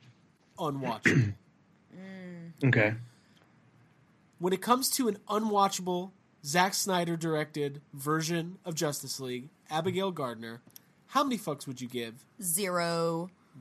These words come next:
Speaker 1: Wow.
Speaker 2: I just don't care. Like, I don't wanna watch it. It, like, the whole thing is kind of a bummer. Like, I don't,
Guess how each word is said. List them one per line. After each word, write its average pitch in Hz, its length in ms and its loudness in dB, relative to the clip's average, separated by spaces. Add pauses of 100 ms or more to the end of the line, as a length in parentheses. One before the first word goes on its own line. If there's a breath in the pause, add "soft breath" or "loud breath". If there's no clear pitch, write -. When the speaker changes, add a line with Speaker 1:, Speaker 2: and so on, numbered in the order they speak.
Speaker 1:
Wow. 101 480 -8
Speaker 2:
I 233 40 -12
just 302 220 -12
don't 202 280 -4
care. 175 480 -6
Like, 170 140 -6
I 185 80 -2
don't 196 280 -2
wanna 185 220 -2
watch 151 400 -2
it. 208 260 -2
It, 185 140 -4 (180)
like, 214 140 -2
the 226 100 -2
whole 240 220 -2
thing 240 260 -4
is 185 100 -4
kind 180 220 -6
of 160 120 -8
a 156 60 -8
bummer. 165 600 -4
Like, 156 220 -8
I 170 80 -2
don't, 180 240 -4